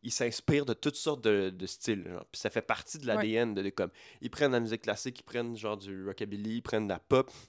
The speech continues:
Speaker 1: Puis non seulement ça, mais dans l'improvisation de jazz, c'est attendu que tu, tu joues des mo-, des extraits de ce qu'un autre jazzman a joué.
Speaker 2: Ok.
Speaker 1: Puis ça, mais ça, c'est marqué comme un,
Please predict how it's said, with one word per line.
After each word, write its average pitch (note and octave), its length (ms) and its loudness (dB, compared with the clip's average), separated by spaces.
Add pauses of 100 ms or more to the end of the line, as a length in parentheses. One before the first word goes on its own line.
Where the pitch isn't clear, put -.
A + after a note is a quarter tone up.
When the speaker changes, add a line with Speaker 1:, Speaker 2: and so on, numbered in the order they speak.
(480)
Speaker 1:
Puis A2+ 80 -10
non B2+ 140 2
seulement C3+ 320 4
ça, F3 180 0
mais B2 320 0 (880)
dans A#2 200 4
l'improvisation G#2+ 760 0
de F#2+ 80 -6
jazz, G2 680 -4 (840)
c'est - 300 -2
attendu C3 800 2 (320)
que C3+ 260 6
tu, - 320 -6 (380)
tu G#2 320 -6
joues B2+ 320 -4
des B2 120 2
mo-, A2 220 0
des G#2+ 240 -6
extraits - 460 -4
de A#2+ 60 -2
ce - 100 -8
qu'un G#2+ 420 -2
autre C3 200 4 (280)
jazzman A2 500 6
a G2+ 80 4
joué. G2+ 260 -4 (500)
Speaker 2:
Ok. A#3 300 -4
Speaker 1:
Puis B2 100 -4
ça, F3 180 8
mais E3 120 8
ça, F3 120 0
c'est E3 100 -2
marqué C3 260 -2
comme C3 320 4
un, G2 260 -2